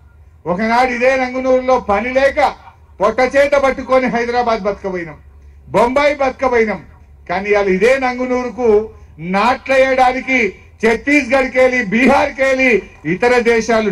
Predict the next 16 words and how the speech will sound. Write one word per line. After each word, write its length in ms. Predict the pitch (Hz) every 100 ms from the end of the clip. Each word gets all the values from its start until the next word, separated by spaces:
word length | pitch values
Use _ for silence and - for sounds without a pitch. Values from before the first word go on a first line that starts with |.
| 180
నేపాల్కి 480 | 196 226 254 262 254
వెళ్ళి 140 | 254 240
వచ్చి 160 | 247 240
పనిచేస్తున్నారే. 680 | 214 202 202 202 185 160 165 214 170 - _ _ _ _ _ 147
నేపాల్ 440 | 233 254 294 262 - - - - -
వేరే 300 | 160 262 285 285 277
దేశంకి 340 | 262 254 240 247
వెళ్ళి 160 | 240 240
కూడా 100 | 262
ఇవాళ 180 | 254 240 226
పనికి 220 | 226 226
వస్తున్నారు. 380 | 220 214 190 143 - - - - _ -
మొన్న 220 | 180 226 240
ఎప్పుడో 180 | 254 254 240
బొంగ 160 | 262 262 240
చూస్తా 220 | 254 277